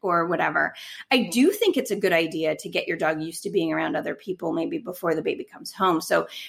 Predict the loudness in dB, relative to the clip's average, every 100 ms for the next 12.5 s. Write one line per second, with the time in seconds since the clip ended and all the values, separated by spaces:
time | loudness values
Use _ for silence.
0 | 0 2 4 4 4 2 2 2 4 4
1 | 2 4 4 4 4 4 4 2 2 -2
2 | -2 -2 -2 -4 -4 -2 -2 0 0 0
3 | 0 -4 -10 -2 2 4 4 2 0 -4
4 | -4 -8 -6 -2 0 0 -2 -6 _ _
5 | -4 0 2 4 6 4 2 0 0 0
6 | -2 -2 -4 -4 -6 -8 -4 -2 -2 -2
7 | -4 -2 0 4 4 4 0 -2 4 4
8 | 4 4 8 8 8 6 6 4 4 2
9 | 2 2 2 2 2 -2 -4 -4 -4 -4
10 | -8 -2 0 0 0 0 0 2 0 2
11 | 0 0 0 2 4 4 4 2 2 0
12 | 0 -2 0 0